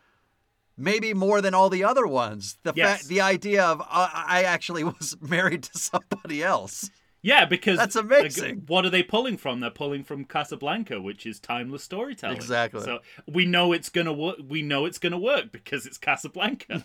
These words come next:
Speaker 1: <laughs> Right.
Speaker 2: The best, you know, arguably the best screenplay ever written.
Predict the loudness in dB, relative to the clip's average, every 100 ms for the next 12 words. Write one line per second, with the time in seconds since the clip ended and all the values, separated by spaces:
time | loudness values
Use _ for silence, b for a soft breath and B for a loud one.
0 | -10 0 0 0 -2 -4 -8 -8 2 4
1 | 4 0 B B -2 4 4 6 2 0
2 | 0 2 0 -2 -6 -6 -4 -2 0 0
3 | -2 -4 -6 -14